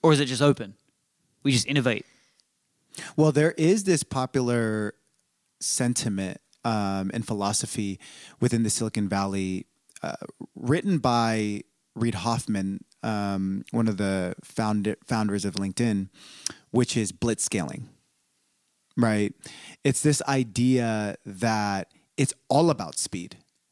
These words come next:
Speaker 2: It's all about taking market share as fast as you can, 'cause the slower you take market share, the less of an opportunity it actually is.
Speaker 1: Right.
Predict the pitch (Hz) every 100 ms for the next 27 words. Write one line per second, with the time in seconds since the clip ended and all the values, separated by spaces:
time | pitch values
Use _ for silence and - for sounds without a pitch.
0 | _ _ _ - 139 - - 147 156 131
1 | - 131 117 110 107 101 101 - 107 95
2 | - - 143 147 - 117 113 95 101 -
3 | 104 92 90 101 - - - - 143 131
4 | 98 123 127 - 131 139 160 156 139 135
5 | - 117 123 120 - 113 107 107 113 110
6 | 104 92 107 113 - 104 101 98 92 92
7 | 95 - 98 90 95 123 165 104 101